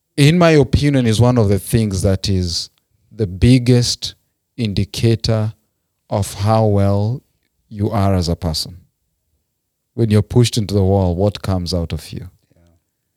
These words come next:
Speaker 1: When conflict ensues, what comes out of you? There
Speaker 2: So, so, so Ezra, um, so, so my statement would be, um, the opposite, right?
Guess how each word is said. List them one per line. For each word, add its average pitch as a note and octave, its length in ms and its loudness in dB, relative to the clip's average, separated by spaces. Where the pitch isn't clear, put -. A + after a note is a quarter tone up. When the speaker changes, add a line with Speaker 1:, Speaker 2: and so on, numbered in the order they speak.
Speaker 1:
When G#2+ 180 -2
conflict A#2 580 0
ensues, G#2 640 2
what G#2 180 2
comes G#2 260 2
out G2 100 4
of F2 140 2
you? F2+ 100 2
There C3 140 4
Speaker 2:
So, C3+ 240 -4
so, A#2 280 -12
so B2 160 -8
Ezra, B2+ 340 -4
um, G#2 360 -6
so, A2 360 -4
so A#2 180 -8
my B2 280 0
statement A2+ 540 -4
would F#2 180 -6
be, F#2 460 -6
um, E2 540 -8
the F#2+ 140 -10
opposite, E2 460 -4
right? E2 260 -14